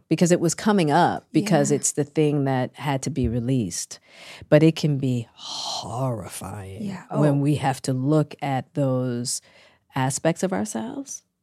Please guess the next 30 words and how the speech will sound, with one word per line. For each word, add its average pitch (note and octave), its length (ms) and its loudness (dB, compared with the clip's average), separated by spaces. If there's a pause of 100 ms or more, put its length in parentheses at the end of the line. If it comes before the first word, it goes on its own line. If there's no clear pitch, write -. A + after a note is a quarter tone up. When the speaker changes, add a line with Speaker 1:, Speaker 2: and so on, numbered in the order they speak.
Speaker 1:
You C#3 200 0
know, C3 320 0
it E3+ 40 -4
was, C#3+ 220 -6
re-, C3+ 180 -2
I D3+ 80 -2
was E3+ 160 -2
like, A#2+ 220 -2
"This A#2+ 240 -4
is C3 160 -2
me?" C#3 420 -2 (160)
Speaker 2:
Mm. G3+ 520 -6 (400)
Speaker 1:
It D3+ 120 -2
was B2+ 220 -2
really, C3+ 500 2
like, B2 300 -2
to - 140 -4
see D3+ 680 0 (360)
energetically C3+ 1040 -2 (420)
what C3 260 0
I B2 100 0
had B2 220 -2
been A#2+ 160 -4
holding B2+ 500 -2
against A#2+ 560 -8
myself. - 1040 -6 (180)
It D#3+ 60 -4
was D#3+ 180 2
deep, C3 380 -4 (120)
right? C3+ 340 -4